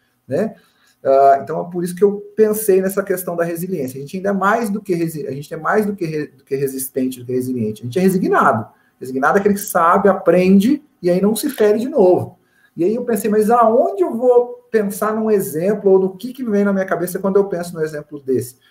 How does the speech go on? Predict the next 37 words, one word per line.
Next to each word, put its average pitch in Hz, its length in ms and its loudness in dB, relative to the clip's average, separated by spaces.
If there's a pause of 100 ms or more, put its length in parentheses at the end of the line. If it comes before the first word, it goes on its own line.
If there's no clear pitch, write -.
(240)
Como 240 260 4
que - 60 2
eu 214 60 4
buscaria 190 420 4
força 196 560 2
num 160 140 -8
momento 156 380 -6
desse, 147 460 -4
difícil, 185 600 -2
de 131 80 -14
sofrimento? 165 840 -4 (720)
E 185 100 2
o 208 60 2
que 226 120 -6
vem 214 160 4
na 208 100 2
cabe-, 165 280 0
na 165 60 -2
minha 165 140 -2
cabeça, 165 360 0
e 143 40 -10
veio 156 120 -2
na 147 60 -6
minha 147 100 -6
cabeça, 165 280 -4
talvez 151 260 0
vocês 143 140 -8
vão 139 140 -6
entender 131 380 -2
por 120 240 -10
quê, 202 480 0
é 151 60 -2
a 156 40 4
oração 175 320 2
de - 60 -8
São 180 100 -2
Francisco. 180 560 -6